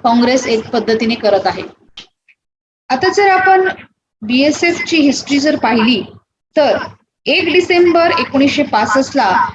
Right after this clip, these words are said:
India's first line of defense border security force फॉर्म झाला होता. This is a paramilitary force, is one of the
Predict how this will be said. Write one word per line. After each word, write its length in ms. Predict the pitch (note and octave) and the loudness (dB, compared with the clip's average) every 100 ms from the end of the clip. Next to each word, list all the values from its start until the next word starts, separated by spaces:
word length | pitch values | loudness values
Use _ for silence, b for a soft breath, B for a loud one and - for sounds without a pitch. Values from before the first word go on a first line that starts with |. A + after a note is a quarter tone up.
| - - | -10 0
India's 640 | C4 D4+ D4+ E4 D#4+ E4 | 2 2 0 0 0 0
first 340 | E4 G4 - D#4 | 0 2 0 0
line 200 | D4+ D4+ | 2 2
of 100 | D4 | 0
defense 800 | G#3+ A#3+ D4+ B3+ G#3 - - - - G#3+ | 0 -2 -2 -2 -4 -8 -16 -20 -8 0
border 280 | A#3+ B3 F4 | 2 4 2
security 840 | F4 C#4+ - C#4 C#4 A#3+ C#4+ D4 | 0 -4 -6 -2 0 0 0 -2
force 500 | C#4 - B3+ A3 G3 - _ _ | -6 -6 0 0 0 -8 _ _
फॉर्म 220 | A#3 A#3 | 0 2
झाला 240 | B3 A#3 A3+ | 4 2 2
होता. 320 | A3 G#3+ D#4 - - _ _ - _ _ _ _ _ _ _ _ _ _ G#3 | 0 0 -2 -4 -16 _ _ -20 _ _ _ _ _ _ _ _ _ _ -8
This 120 | C4+ F4 | -6 -2
is 60 | F#4+ | -4
a 60 | G4 | -2
paramilitary 680 | A#3+ A3+ C4 E4 E4+ - F4 E4+ A#3+ | -2 0 2 2 2 2 0 0 0
force, 560 | F#3+ B3+ - - C4 | 0 0 -6 -6 -2
is 160 | C4 A#3+ | 0 2
one 200 | B3 C#4+ | 2 2
of 100 | |
the 80 | C#4+ | 2